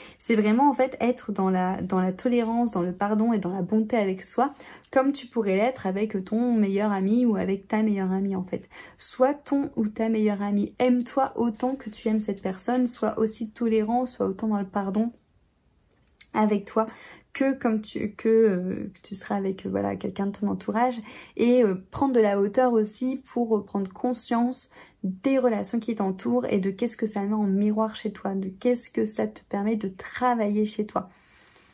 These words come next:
Le fait de prendre de la hauteur et de se rendre compte qu'en fait l'autre n'est pas fautif, mais qu'en fait il est juste un projecteur qui montre ce que je dois transformer chez moi,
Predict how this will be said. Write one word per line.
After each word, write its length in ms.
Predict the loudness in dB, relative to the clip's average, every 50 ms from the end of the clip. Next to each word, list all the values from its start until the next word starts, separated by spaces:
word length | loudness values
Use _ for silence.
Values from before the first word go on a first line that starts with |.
| -14 -2 0
Le 80 | 2 2
fait 140 | 2 2
de 40 | 0
prendre 200 | 0 0 2 2
de 40 | 4
la 160 | 4 4 2
hauteur 260 | 2 2 2 2 2
et 100 | 2 0
de 40 | -2
se 100 | -2 -2
rendre 200 | -2 -2 -4 -2
compte 180 | -2 -4 -2 -2
qu'en 100 | -2 -2
fait 240 | -2 -2 -2 0 0
l'autre 220 | 0 2 2 2
n'est 80 | 0 0
pas 160 | 0 -2 -4
fautif, 540 | -2 -2 -4 -4 -2 -4 -6 -6 -4 -2 -2
mais 100 | -2 -2
qu'en 140 | -2 -2
fait 240 | -2 -2 -2 -2 -2
il 100 | -2 0
est 80 | 0 0
juste 220 | -2 -2 -4 -4
un 40 | -6
projecteur 600 | -2 0 0 0 2 0 -2 -4 -6 -6 -6 -6
qui 120 | -6 -4
montre 240 | 0 0 2 0 0
ce 100 | -2 -4
que 120 | -4 -4 -2
je 60 | -2
dois 100 | -2 -4
transformer 640 | -6 -6 -4 -4 -4 -4 -4 -4 -4 -2 -2 -2 -2
chez 220 | -4 -2 -2 0
moi, 180 | 0 0 0